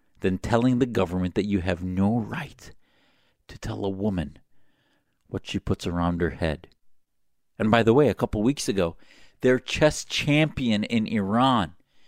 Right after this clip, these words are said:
their chess champion defected to the United States team. There's something happening. And ladies and gentlemen, we are witnessing it. Occasional reports here, but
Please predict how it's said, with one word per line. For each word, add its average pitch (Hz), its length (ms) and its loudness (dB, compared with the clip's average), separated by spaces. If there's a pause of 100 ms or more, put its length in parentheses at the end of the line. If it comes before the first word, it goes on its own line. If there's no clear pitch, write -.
(440)
their 135 200 8
chess - 440 2
champion 117 720 0 (560)
defected - 680 2
to 127 120 0
the 113 80 2
United 104 340 2
States - 340 -2
team. - 200 -12 (1080)
There's 175 240 -14
something 160 460 -8
happening. - 480 -8 (1800)
And 95 100 -4
ladies 117 300 2
and 107 100 -2
gentlemen, 110 360 2
we 110 180 2
are 98 120 2
witnessing 85 580 -4
it. - 240 -20 (2750)
Occasional 120 540 -2
reports 107 480 -4
here, 107 260 -2
but - 340 -4